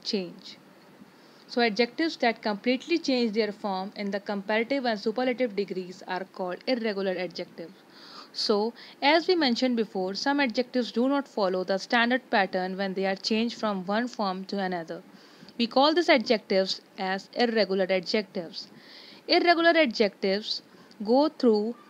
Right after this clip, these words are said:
more radical changes when their forms are being changed. So,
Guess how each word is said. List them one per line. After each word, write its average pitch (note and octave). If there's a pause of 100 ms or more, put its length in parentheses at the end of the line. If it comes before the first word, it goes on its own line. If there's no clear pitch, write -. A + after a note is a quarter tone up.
more A#3+
radical B3+
changes F#3+
when G#3+
their G#3
forms A#3
are A3+
being F#3
changed. F3 (1160)
So, G#3